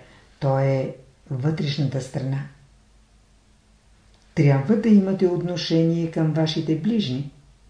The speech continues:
Трябва да имате отношение към самите вас. Разглеждайте въпроса за отношенията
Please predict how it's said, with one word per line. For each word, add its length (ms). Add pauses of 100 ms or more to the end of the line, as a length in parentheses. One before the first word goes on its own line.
(1400)
Трябва 440
да 120
имате 380
отношение 1040 (340)
към 200
самите 500
вас. 240 (2000)
Разглеждайте 880
въпроса 540
за 120
отношенията 960